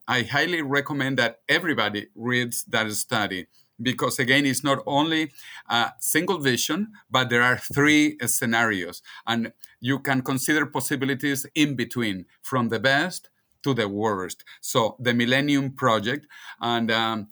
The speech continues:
the twenty fifty work and technology scenarios, I think, is fundamental. Also, I have just published my international best-selling book, The Death of Death,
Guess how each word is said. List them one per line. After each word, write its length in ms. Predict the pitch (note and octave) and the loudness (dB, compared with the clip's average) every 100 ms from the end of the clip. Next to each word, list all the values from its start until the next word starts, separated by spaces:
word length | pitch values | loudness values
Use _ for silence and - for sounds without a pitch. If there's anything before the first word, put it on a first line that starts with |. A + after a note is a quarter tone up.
| - | -4
the 140 | A2+ | -2
twenty 460 | A#2 - C#3+ C#3+ D3 | 0 0 0 0 -2
fifty 600 | - C#3 - C#3+ C#3+ D3 - _ | 0 -2 0 2 2 0 -10 _
work 520 | A#2 B2 B2+ C3+ - | 0 4 4 2 -4
and 160 | A#2+ A#2+ | -4 -2
technology 580 | G#2+ A2+ A2+ A2+ A2+ | -4 0 -2 -2 -2
scenarios, 680 | G#2+ - A2+ A2+ G#2+ G#2 G#2 - - - | -4 -4 0 0 0 -4 -6 -10 -18 -4
I 140 | A#2 | -4
think, 260 | - B2 C3 | -2 -4 -4
is 120 | A#2+ | -6
fundamental. 640 | A#2 G#2+ G#2+ A2+ G#2+ E2 - _ _ _ _ _ - | -6 -4 -2 -4 -6 -12 -16 _ _ _ _ _ -2
Also, 560 | D3 G3 - C3 C#3+ - - - - | 0 0 0 0 -2 -6 -18 -16 -2
I 80 | A#2 | 0
have 240 | C3 B2+ | 0 0
just 240 | B2+ C3 - | 0 -2 2
published 400 | C3 C3 B2 C#3+ | 2 2 0 0
my 540 | A#2+ A2+ A2+ A2 G#2+ - _ _ - | 2 2 2 0 -4 -8 _ _ -4
international 640 | B2 B2+ B2+ B2+ - B2+ A#2+ | -2 0 0 0 0 0 0
best-selling 640 | A#2+ - - B2+ A#2+ A2 | -2 -2 0 2 2 2
book, 340 | D3 C3 A#2 - G#2+ | 2 2 0 -10 -4
The 160 | A2+ | -2
Death 320 | G#2+ A#2+ A2+ | 2 2 2
of 180 | A2+ F#2+ | -4 -4
Death, 440 | G#2 B2+ A2+ A2 | 0 2 2 -2